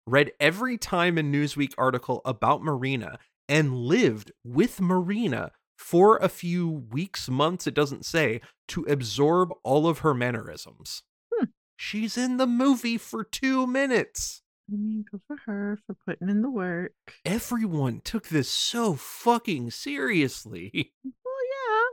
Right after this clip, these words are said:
Speaker 2: yeah.
Speaker 1: <sighs> Clay Shaw names his butler Smedley. This is a play on Smedley Butler,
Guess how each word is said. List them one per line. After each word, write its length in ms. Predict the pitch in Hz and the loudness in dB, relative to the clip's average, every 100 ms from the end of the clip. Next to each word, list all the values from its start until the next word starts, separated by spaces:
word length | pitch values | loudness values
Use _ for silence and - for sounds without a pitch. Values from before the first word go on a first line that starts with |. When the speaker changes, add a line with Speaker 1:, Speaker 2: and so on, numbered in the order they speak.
| _ _ _ | _ _ _
Speaker 2:
yeah. 60 | - | -16
Speaker 1:
<sighs> 880 | - - - - _ _ - - - | -14 -14 -18 -20 _ _ -20 -20 0
Clay 220 | 220 240 | 6 6
Shaw 420 | 233 190 151 151 - | 6 6 8 6 2
names 340 | 143 147 143 | 2 2 2
his 180 | 160 139 | -4 -4
butler 580 | 131 277 127 123 156 - | -4 -4 0 0 0 -6
Smedley. 840 | - - 240 233 247 - - - _ _ _ | -12 -10 -6 -4 -4 -8 -14 -18 _ _ _
This 480 | 117 196 196 214 - | -6 2 4 4 2
is 180 | 165 160 | -2 -4
a 60 | |
play 320 | - 165 151 - | -2 2 2 4
on 340 | 143 147 151 - | 2 2 -2 -8
Smedley 560 | - 120 113 101 123 | -10 -4 -4 -2 -4
Butler, 600 | 123 - 233 - 120 104 | -4 2 0 2 -4 -4